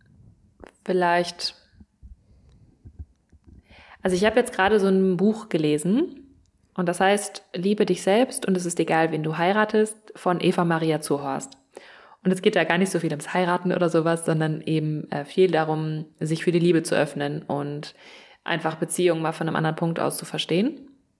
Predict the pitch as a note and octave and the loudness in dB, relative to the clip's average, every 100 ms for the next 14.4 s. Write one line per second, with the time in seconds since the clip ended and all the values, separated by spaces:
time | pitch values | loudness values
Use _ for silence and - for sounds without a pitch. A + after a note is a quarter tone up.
0 | _ _ _ _ _ _ - F3 E3 E3+ | _ _ _ _ _ _ -4 -2 0 0
1 | E3+ E3+ F3 D#3+ D#3+ D#3+ D#3+ D#3+ E3 - | 2 2 0 0 -2 -4 -4 -6 -8 -14
2 | - - - _ _ _ _ _ _ _ | -20 -20 -20 _ _ _ _ _ _ _
3 | _ _ F3+ F3 F3 F3 D#3+ F3 F#3+ F#3 | _ _ -4 0 2 2 2 4 4 4
4 | F3+ E3+ E3+ F3+ F#3 F3+ E3+ E3+ E3+ F#3+ | 2 0 0 0 -2 -4 0 -2 -2 -2
5 | - - E3+ F#3 F#3+ - - D#3+ F3 F3+ | -2 0 -2 2 2 0 -2 0 2 2
6 | F3+ E3+ E3+ F3 F3+ D3+ C#3+ D3+ C#3+ - | 2 0 4 2 2 0 -2 -4 -4 -4
7 | A#2 C#3+ - _ _ _ - D#3+ D3+ D3+ | -6 -8 -10 _ _ _ -6 -4 -4 -6
8 | D#3 - - - - - _ _ - D#3+ | -10 -14 -18 -20 -20 -20 _ _ -6 -2
9 | D#3 - - - - - - _ _ _ | -2 -4 -8 -10 -12 -14 -18 _ _ _
10 | _ _ - E3+ D#3+ E3 D#3+ D3 E3+ F3+ | _ _ -6 -2 0 0 0 0 0 0
11 | E3+ D#3+ E3 F3+ G3+ G#3+ A3 G#3 - - | -2 2 2 4 4 2 0 -2 -6 -18
12 | _ _ - - F#2 F3 E3 E3 E3+ F#3 | _ _ -20 -14 -2 0 0 0 2 0
13 | F#3 E3+ E3 - G3+ G#3 E3 D#3+ D#3 D3+ | 0 -2 0 0 2 4 4 4 2 -2
14 | - D#3 D#3+ | -6 -6 -6